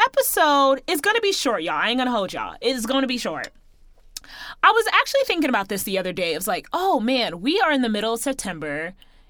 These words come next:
and I've been thinking about the, the year of twenty twenty-two. The year of twenty twenty-two, what I have learned, what I have processed." And usually sometimes I, I, I wait till, like, Christmas to do all of this, but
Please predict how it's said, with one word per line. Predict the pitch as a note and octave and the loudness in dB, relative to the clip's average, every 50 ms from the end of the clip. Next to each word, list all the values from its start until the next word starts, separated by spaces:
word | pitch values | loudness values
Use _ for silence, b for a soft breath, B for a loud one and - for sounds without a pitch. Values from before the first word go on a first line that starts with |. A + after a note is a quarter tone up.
| b b - | b b -4
and | A3 A3 A3 A3+ A3+ A3 - - - | -2 0 0 0 0 0 -2 0 0
I've | A#3+ C4+ B3+ | 0 0 0
been | D#4 D4+ D4 | 0 0 0
thinking | C#4+ F4+ F#4 F#4+ A#4 A4 | 0 -2 -4 -2 -2 -2
about | E4 C#4+ C4 A#3+ A3+ A3 G#3 - - - - | 0 2 2 2 4 2 2 0 -2 -8 -16
the, | F3+ E3+ G#3+ A3 G#3+ - - - G#3+ F#3+ - - | -8 -4 -4 -4 -4 -6 -14 -20 -20 -20 -20 -8
the | E3 G#3+ G#3 | -4 -4 -4
year | G#3 F#3+ F3+ G3+ A#3 C4 C4+ C#4 | -4 -4 -4 -2 0 0 0 0
of | - G#3+ G#3+ G#3 | -2 -4 -6 -6
twenty | - - - G#3+ G#3 G#3 G3 F#3+ | -10 -8 -6 -4 -4 -2 -4 -6
twenty-two. | - - G3 F3+ F3+ E3+ - - - F3+ C#3 G2+ D2 D2 D#2+ - E3 E3 | -6 -8 -8 -8 -8 -10 -10 -10 -10 -10 -10 -10 -12 -14 -18 -18 -18 -10
The | - G#3+ | -8 -8
year | G#3+ G#3 A#3 C4+ C#4+ D4+ | -4 -2 -2 0 0 0
of | D4 - | -2 -2
twenty | - C#4 C4 B3+ B3 | -2 -2 -2 -2 -4
twenty-two, | A#3+ - B3 A3 G#3 G#3+ - - G3+ F#3 F3+ E3+ E3+ E3+ E3 E3 b b b b b b b | -6 -6 -8 -8 -6 -8 -8 -8 -8 -8 -6 -4 -4 -4 -6 -8 b b b b b b b
what | - E3+ F3+ A3 B3+ - | -12 -4 -2 -2 -2 0
I | C4+ B3 C4 | -2 -2 0
have | C4 B3+ A#3+ F#3+ F#3 | 0 -2 -2 -2 -4
learned, | F#3+ F#3+ G3 G3 G3+ G3+ G3 G3 G3 G3 G3 G3 G3 | -4 -4 -2 -2 0 0 0 0 0 -2 -4 -6 -6
what | G3 F#3 F#3+ G3+ G3+ | -6 -4 -4 -4 -4
I | - G3+ | -4 -6
have | G#3+ G#3+ G#3 F#3+ - | -6 -6 -8 -8 -8
processed." | - - - G3+ F3 F#3 F#3+ F#3+ - A3 F#3+ F#3 F#3 F#3+ - - - | -16 -10 -6 -4 -4 -4 -4 -4 -6 -6 -4 -4 -4 -6 -8 -6 -2
And | B3 A#3+ A#3+ | -2 0 2
usually | C4 E4 F#4 E4+ D4+ D#4 C#4+ C4+ B3+ | 2 2 2 0 -2 -2 -2 -2 -2
sometimes | - - B3 A#3+ A3 A#3 A3 G#3 | -2 -2 -4 -4 -4 -6 -6 -4
I, | G3+ F3+ F#3 F#3 - - | -4 -4 -6 -6 -6 -4
I, | F3+ F#3 F3+ - | -2 -2 -2 -2
I | - F#3 F#3+ F#3 | -2 -2 -2 -2
wait | E3+ F#3 F#3 F#3 - - | -4 -6 -6 -6 -8 -8
till, | - G3+ | -8 -6
like, | F3 D#3+ D#3+ - | -6 -6 -8 -8
Christmas | - - F#3 F3+ - - G#3+ G3+ G3 | -8 -8 -6 -6 -6 -6 -8 -8 -8
to | - A3+ | -10 -10
do | F#3+ G#3+ G#3 | -8 -6 -4
all | G#3 G#3 G#3+ | -4 -2 -2
of | G#3+ G3+ | -2 -4
this, | A#3 A#3 A3+ | -4 -6 -6
but | - - G#3 G3 F#3 F3 - | -6 -6 -4 -4 -4 -4 -6